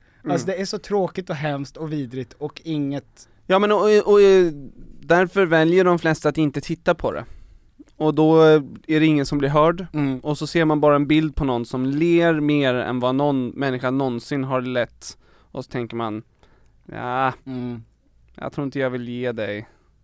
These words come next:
Speaker 1: någon makt."
Speaker 2: Ja, precis.
Speaker 1: Det
Speaker 2: Och
Speaker 1: är ju ett problem att det är så, det,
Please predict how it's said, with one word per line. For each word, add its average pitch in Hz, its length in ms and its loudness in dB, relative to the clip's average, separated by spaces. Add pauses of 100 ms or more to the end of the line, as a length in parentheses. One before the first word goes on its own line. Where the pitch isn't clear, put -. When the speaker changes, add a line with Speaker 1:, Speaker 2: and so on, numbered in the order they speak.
(840)
Speaker 1:
någon 98 240 -12
makt." - 460 -18
Speaker 2:
Ja, 120 300 -8 (260)
precis. - 520 -14 (680)
Speaker 1:
Det - 180 4
Speaker 2:
Och - 60 0
Speaker 1:
är 202 120 6
ju 226 160 4
ett 208 120 0
problem 202 680 0
att - 380 -6
det 160 120 0
är 165 80 2
så, 151 460 2 (1900)
det, 156 300 0